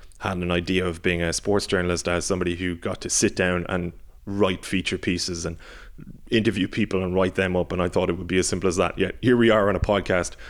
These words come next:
trying to sell our own work, but it's because we actually require people's support, and we are unbelievably grateful to the people who have already supported us over the last couple of years and the last twelve months, even since we moved the podcast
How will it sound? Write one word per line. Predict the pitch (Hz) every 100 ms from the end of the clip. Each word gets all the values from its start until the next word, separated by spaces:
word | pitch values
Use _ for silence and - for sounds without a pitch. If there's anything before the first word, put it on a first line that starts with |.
| -
trying | - 95
to | 87
sell | - 131 123
our | 104 98
own | 107 107
work, | 113 82 - - -
but | -
it's | 120
because | 131 131 107
we | 113
actually | 104 - 95
require | 92 - 104 95
people's | 101 87 -
support, | - 110 87
and |
we | 85 82 80 - - -
are | - 80 76
unbelievably | 101 95 92 95 92
grateful | 85 90 - 82
to |
the | 87
people | 82 87 87
who |
have | 85 85
already | 82 92 92
supported | 87 - 87 85
us | 87
over | 87 90
the |
last | 87 87 - -
couple | - - 90
of | 85
years | 82 82
and | - 110
the | 107
last | 113 104 -
twelve | 120 101
months, | 107 101 -
even | 98 87 82 - -
since | - 107 95 -
we | 101 90 87 90 - - -
moved | 98 -
the | 90 82
podcast | - 90 87 92 85 -